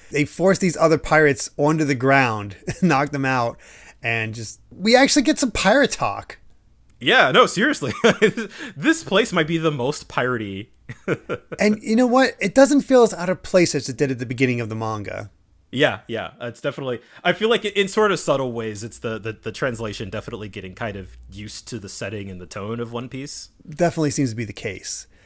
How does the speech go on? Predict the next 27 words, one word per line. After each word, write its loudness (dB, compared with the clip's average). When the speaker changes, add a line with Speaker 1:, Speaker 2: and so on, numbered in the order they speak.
Speaker 1:
I -10
don't 0
know, 4
they 2
just -2
are -2
all 4
sort 2
of 2
watching 0
as -4
Bellamy -2
talks -2
with 0
Luffy, 0
and -6
he's -8
like, -8
"All -2
right, 2
here -6
you 0
go." 2
And 2
they're 4
just, -4
this, -8